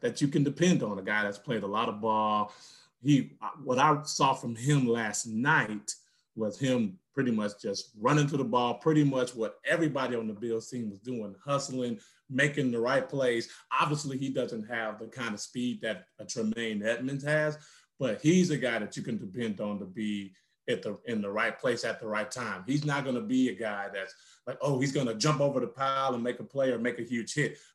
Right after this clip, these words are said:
But I guarantee you that a guy like A J Klein is gonna be in the right place at the right time. If they're running the ball in his B gap, he's gonna be there. If they're tossing it outside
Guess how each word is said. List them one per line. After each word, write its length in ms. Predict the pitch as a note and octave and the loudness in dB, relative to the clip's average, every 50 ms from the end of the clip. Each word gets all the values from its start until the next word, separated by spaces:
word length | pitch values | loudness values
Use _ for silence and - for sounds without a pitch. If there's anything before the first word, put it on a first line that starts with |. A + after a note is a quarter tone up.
| _ - | _ -6
But 100 | B2 G#2+ | -2 0
I 160 | A2+ B2 - - | 0 0 0 0
guarantee 400 | A#2+ A#2+ A2+ G#2+ F#2+ - C#3 C#3 | -2 -2 -2 -2 -4 -2 -2 0
you 120 | B2+ A#2+ G#2+ | 0 0 0
that 120 | G2+ G2+ | 0 -2
a 80 | G#2 G2 | -4 -4
guy 280 | A#2+ A2+ A2 A2+ A2+ A2 | -2 0 0 0 0 -2
like 220 | G#2+ G#2+ G#2+ G2+ - A2+ | -4 -4 -6 -6 -4 -4
A 100 | A#2+ A2+ | -4 -2
J 160 | F#2+ A#2 G#2 | -2 -4 -4
Klein 300 | G2+ - B2 A#2 A#2 A2+ | -4 -4 -4 -4 -2 -2
is 100 | G#2 F#2+ | -4 -6
gonna 200 | - A2+ A2 G#2 | -6 -6 -6 -4
be 180 | F#2+ A2+ A2 G#2+ | -4 -2 -4 -4
in 100 | G#2 G2+ | -4 -6
the 80 | G2+ G2 | -8 -6
right 280 | G2+ G2+ G2+ G2+ G2+ - _ _ _ _ _ _ | -4 -2 -2 -2 -4 -8 _ _ _ _ _ _
place 200 | - A#2 A2 - | -2 -2 -2 -2
at 140 | G#2 F#2+ - | -4 -6 -6
the 60 | A2+ | -6
right 240 | G#2 G2+ G2+ G2+ G2 | -4 -4 -4 -4 -4
time. 220 | B2 A#2 G#2 G2+ | -4 -4 -4 -4
If 80 | F#2+ G2 | -4 -4
they're 80 | A2+ G#2+ | -4 -2
running 240 | G#2+ A2+ A2+ A2 A2 | 0 0 0 0 0
the 60 | G#2+ | 0
ball 200 | G#2 A2 A2 G#2+ | 0 0 0 0
in 60 | G#2+ | -2
his 160 | A2+ A2+ G2+ | -4 -6 -6
B 220 | A2+ A#2+ A#2+ A#2 G#2+ | -4 -2 -2 0 0
gap, 180 | A2+ G#2 G2+ | 0 -2 -2
he's 140 | A#2+ G#2+ G2 | -4 -6 -6
gonna 180 | - G#2 G2+ F#2+ | -6 -8 -6 -4
be 160 | G#2+ A#2+ A#2+ | -2 -2 -2
there. 160 | G2+ F#2+ F2 | -2 -4 -8
If 100 | E2+ - | -10 -10
they're 100 | G#2 G2 | -12 -10
tossing 420 | - - A#2 A2+ G#2 - - G#2+ | -6 -2 -2 -2 -2 -4 -4 -4
it 60 | G#2+ G#2+ | -2 -2
outside 680 | G#2+ G2+ - - - A2+ A2 A2 G#2+ G#2+ G#2 G#2+ G#2 | -2 -2 -4 -4 -4 -2 -2 0 0 0 0 -2 -4